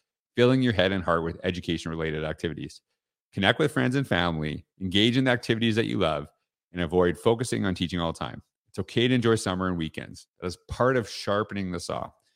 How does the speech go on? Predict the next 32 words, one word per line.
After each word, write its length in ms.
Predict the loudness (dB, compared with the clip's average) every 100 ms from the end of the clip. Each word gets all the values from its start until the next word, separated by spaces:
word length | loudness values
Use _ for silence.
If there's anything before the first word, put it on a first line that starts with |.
| _ _ _ _ _
Long 360 | -2 4 4 4
term, 280 | 2 2 2
this 140 | -2
can 120 | 0
make 180 | 0 0
you 60 | 2
a 40 |
better 160 | 2 2
teacher. 420 | -2 -6 -10 -14 _
Students 360 | -2 2 2 2
want 220 | 0 0
to 60 |
connect 380 | -2 -2 -2 -2
with 100 | -4
people 300 | -2 -2 -2
who 120 | -4
are 120 | -4 -4
teachers, 520 | -4 -4 -4 -8 -4
not 240 | -2 -2
teachers 440 | -2 -4 -4 -6 -4
who 140 | -4
happen 460 | -2 0 0 -2 -4
to 80 | -4
be 180 | -6 -8
people. 520 | -8 -10 -10 -14 -14 _ _ _ _
As 140 | -8 -4
I 60 |
said 220 | 2 4 6
earlier, 500 | 8 8 4 0 -8
if 60 | _
you 100 | -8
give 360 | -4 -2 -4